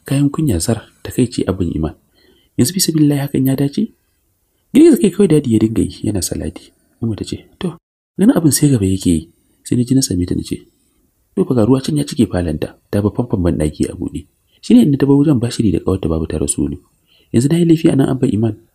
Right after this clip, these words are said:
Dadi ya ce, "A'a, daidai kenan." Umma ta ce, "To, na sani suna can ƙila mata tara jama'a tana jira na." Kuma ko me za ta gaya wa abban su Mujahid wallahi yadda zai yi, ya zauna a kai. Shi yasa ma na ce bari in maka bayani tukun.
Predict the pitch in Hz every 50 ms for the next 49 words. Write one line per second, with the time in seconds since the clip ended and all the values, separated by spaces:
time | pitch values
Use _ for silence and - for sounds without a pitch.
0 | _ _ _ _ _ - 117 117 - 92 87 - - - - 78 - - 120 131
1 | - - _ _ _ _ _ _ _ _ _ _ _ _ - 113 139 160 160 160
2 | - 85 69 69 - - _ _ _ _ _ 120 117 107 - 87 - - - -
3 | _ _ _ _ - 147 - _ _ _ _ _ _ _ _ _ - 131 127 -
4 | 175 139 113 - - 95 92 - - 120 - - 147 131 98 90 85 95 90 -
5 | - 107 101 87 85 80 82 - - - _ _ - - 92 87 80 76 78 73
6 | 71 69 71 - - _ _ _ _ _ _ _ _ _ _ _ _ _ _ _
7 | _ _ _ _ 143 147 143 - - - 156 - - - 104 107 110 101 - -
8 | 101 104 95 82 - 90 87 78 82 82 85 - 78 80 95 120 127 127 113 85
9 | 78 - - 78 78 - - 82 - - _ _ _ - 85 82 85 90 98 95
10 | - - 82 - - - - _ _ _ _ _ _ _ _ _ _ - - 135
11 | 139 - 175 147 107 101 104 - - - 82 82 - - - 90 82 - 80 78
12 | 73 76 78 76 78 - 78 78 -